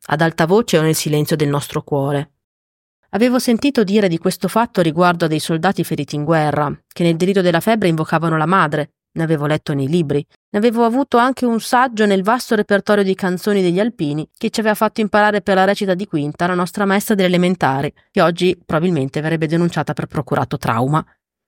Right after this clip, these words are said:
Come scordarmi delle parole della tradotta in cui un soldato prega una suora di portare un fiore alla sua mamma perché lui sta per morire, e che aveva scritto il nome del fratello su una semplice croce di legno così che la mamma potesse ritrovarlo?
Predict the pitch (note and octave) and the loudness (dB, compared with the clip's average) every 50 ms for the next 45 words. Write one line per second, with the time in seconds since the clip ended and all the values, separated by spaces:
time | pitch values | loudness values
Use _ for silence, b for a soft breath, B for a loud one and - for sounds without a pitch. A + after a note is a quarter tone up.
0 | _ _ _ - G#3+ G#3 G3+ F#3 - - F#3+ E3+ E3 A3+ A3+ G#3 F#3 F3 E3+ F3 | _ _ _ 0 2 4 4 2 0 0 -2 0 2 2 2 2 2 0 0 0
1 | E3+ E3 E3 - F#3 E3 D#3+ D#3+ E3 D#3+ D#3 D#3+ D#3+ D#3 - D#3+ D#3 D#3 F#3+ G#3 | 0 0 0 0 0 0 2 2 2 2 2 0 0 0 0 0 0 2 2 2
2 | G3+ - _ - D#3 D#3 D#3 - E3+ E3+ E3+ E3 D#3+ D3+ - F3 D#3+ D#3+ F3 F3+ | 0 0 _ -2 -2 0 -2 0 0 2 2 2 2 0 0 -2 0 2 2 0
3 | F#3 - F3 D#3+ - D#3 D#3+ D3+ D#3 D#3 D3+ D3+ - - F3 E3+ E3+ E3 D#3+ E3+ | 0 0 -2 -2 -2 -2 0 0 0 -2 -2 -2 0 2 2 4 4 2 0 -2
4 | E3 - E3 D3+ - - D#3+ D#3+ E3 D#3+ E3 E3 - - F#3 E3+ F3 F3 E3 D#3+ | -4 -4 -4 -4 -2 0 0 2 2 0 0 -2 -2 0 0 2 2 4 2 2
5 | D#3+ - - E3 D#3+ F#3 F#3 F3+ E3 D#3 D3+ D3+ - D#3+ D#3 - D#3 D#3 D#3 D#3+ | 0 0 -2 0 0 2 2 2 2 0 -2 -2 -2 -4 -4 -4 -4 -2 -2 -4
6 | - - D#3 - D#3+ D#3 D#3 D#3+ D#3 D#3+ F3+ F3+ E3 D3+ D3+ D3+ - _ _ _ | -4 -4 -4 -4 -2 -2 0 0 2 2 2 2 2 2 0 -2 -6 _ _ _
7 | _ _ _ _ _ - A3 A3 - A3 G#3 G#3+ G3+ G#3 - - - A#3+ A3+ - | _ _ _ _ _ -2 0 0 2 2 2 2 2 0 0 0 0 0 0 2
8 | - G#3 G#3 G#3 A3 A3+ G#3+ G3 F#3+ - - G3+ F#3 - B3 B3 A#3+ G#3 F3+ - | 2 2 2 2 2 4 2 2 0 0 0 -2 0 2 2 2 2 2 0 0
9 | - F3 E3 D#3 - - G3 F3+ - F3+ - F#3 E3+ - F3 F3+ - F#3 D#3 D#3+ | 0 0 0 0 0 0 -2 0 -2 -2 -2 -4 -2 -2 -2 -2 0 0 0 2
10 | E3 F#3+ G3 F#3 F3+ E3 D#3+ - E3+ E3 F3+ F3 - F3 D3+ D3 D3 D#3+ D#3 E3 | 4 4 4 4 2 0 0 0 0 0 0 0 0 0 0 0 2 2 0 2
11 | E3+ D#3+ D3 - D3+ - D#3+ C#3+ - - D3+ D3+ - D3+ C#3+ C3+ C3 C#3 D#3 D#3+ | 0 0 -2 -4 -4 -4 -4 -4 -2 -4 -4 -4 -2 -2 -2 -2 0 0 0 0
12 | E3 D3 D3 D3 | 0 0 -2 -4